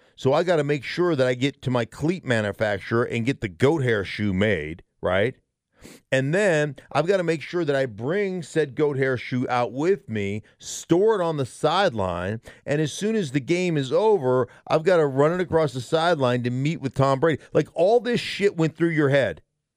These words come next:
Are you ser-, like, all of that went through your head as you were supposed to be preparing for the biggest game of your career to date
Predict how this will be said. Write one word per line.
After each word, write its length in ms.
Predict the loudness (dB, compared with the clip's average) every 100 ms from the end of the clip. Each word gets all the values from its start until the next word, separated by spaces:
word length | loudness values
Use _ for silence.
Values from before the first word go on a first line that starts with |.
| _ _ _ _ _ _ _ _ _ _ _ _ _ 0
Are 80 | 2
you 160 | 2 -4
ser-, 320 | 0 2 4
like, 240 | 4 2 2
all 420 | 4 6 6 2
of 80 | 2
that 260 | 2 2 2
went 280 | 0 0
through 160 | -6 -4
your 260 | 0 4 6
head 420 | 6 4 4 -2 _ _ -2
as 280 | 2 2 0
you 80 | 0
were 160 | 2 2
supposed 460 | -2 4 4 4
to 60 | -4
be 140 | -2
preparing 880 | -2 2 2 4 4 6 4 2 -4 _ _
for 400 | _ 4 6 6
the 140 | 4 4
biggest 440 | 4 2 2 0
game 340 | 2 2 0 0
of 280 | 0 0 2
your 240 | 2 2
career 760 | 0 0 2 2 4 4 2 -2 _ 0
to 120 | 0
date 520 | 4 2 4 0 -4